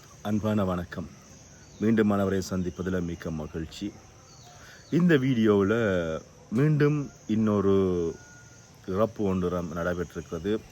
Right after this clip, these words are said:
இது சம்பந்தமாக தான் இந்த வீடியோவில் பார்க்க போறோம். அதுக்கு முன்பதாக என்னுடைய சேனலுக்கு யாராவது, அஹ், புதிதாக வருபவர்கள் என்னுடைய சேனலை வந்து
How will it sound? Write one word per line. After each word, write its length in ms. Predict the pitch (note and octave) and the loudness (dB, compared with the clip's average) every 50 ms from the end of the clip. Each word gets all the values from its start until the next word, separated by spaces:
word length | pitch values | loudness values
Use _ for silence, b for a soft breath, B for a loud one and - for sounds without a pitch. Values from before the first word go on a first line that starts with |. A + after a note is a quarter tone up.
| B B B B B B B B - | B B B B B B B B -2
இது 140 | G#2+ A#2+ C3+ | 0 2 2
சம்பந்தமாக 680 | C3 - B2+ A#2 A2 G#2 G2+ G2 F#2+ F#2+ F#2+ F#2 F2+ - | 2 2 2 2 2 2 0 0 0 0 -2 -2 -4 -4
தான் 180 | - A2 G#2+ G#2+ | -4 -2 -2 0
இந்த 160 | G2+ G2 F#2 | 0 0 0
வீடியோவில் 400 | F2 F#2 F2+ F#2+ F2+ E2+ - - | 0 0 2 4 4 4 4 4
பார்க்க 220 | E2+ E2 - - - | 4 4 2 2 0
போறோம். 300 | - - F2+ F#2+ - - | -4 -4 -6 -8 -6 -6
அதுக்கு 300 | F2+ F2 G2+ - - G2+ | -6 -6 -6 -4 -4 -2
முன்பதாக 540 | F#2+ F#2+ G2+ A2 A2 G2+ G2 G2 F#2+ F#2 | -2 0 0 0 0 0 2 2 0 0
என்னுடைய 340 | A#2+ A#2+ G#2 G2+ G2 F2+ F2 - | -2 -2 -2 -2 -2 -2 -2 -4
சேனலுக்கு 400 | F#2+ F#2 G2 F#2+ F#2 - G#2+ G2 | -4 -2 -2 -4 -4 -4 -2 0
யாராவது, 560 | F2+ E2+ E2+ F2 F2+ F2 F2+ F2 E2+ G2 F#2+ F#2+ F#2 - - B B B B B B B B B - | 0 0 0 0 0 0 0 0 0 0 0 0 0 -2 -2 B B B B B B B B B -2
அஹ், 180 | F2+ F#2 F2+ D#2+ C#3+ | 0 0 0 -2 -2
புதிதாக 380 | A#2+ B2 B2 A#2 A#2+ A2+ A2 A2 | 0 0 2 4 4 4 4 4
வருபவர்கள் 400 | G#2 G#2 G2+ G2+ G2 G2+ A2+ G#2+ | 2 2 2 0 0 0 -2 -2
என்னுடைய 200 | G2+ G2+ F#2 - | -2 -2 -4 -4
சேனலை 220 | G2 F#2+ F#2+ F#2+ | -4 -4 -2 -2
வந்து 220 | F#2+ F#2 F#2+ G2 | -2 -2 -4 -4